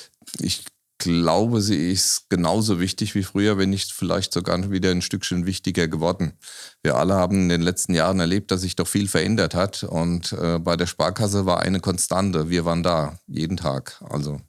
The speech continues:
jeden Arbeitstag zumindest. Wir waren da für unsere Kundinnen und Kunden. Wir waren erreichbar, immer und überall.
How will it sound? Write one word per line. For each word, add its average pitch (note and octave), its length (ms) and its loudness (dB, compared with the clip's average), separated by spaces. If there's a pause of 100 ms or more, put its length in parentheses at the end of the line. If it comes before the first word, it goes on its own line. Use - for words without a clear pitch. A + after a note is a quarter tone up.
jeden D#2+ 300 -2
Arbeitstag D#2+ 640 -2
zumindest. D#2 580 -2 (320)
Wir E2 200 2
waren D2+ 180 2
da D#2 240 2
für G#2 220 -2
unsere G2 360 0
Kundinnen G2+ 400 2
und F2+ 120 0
Kunden. G2+ 340 0
Wir F2 140 4
waren E2+ 180 2
erreichbar, F2 640 0
immer F2 260 0
und E2+ 140 0
überall. D#2+ 480 2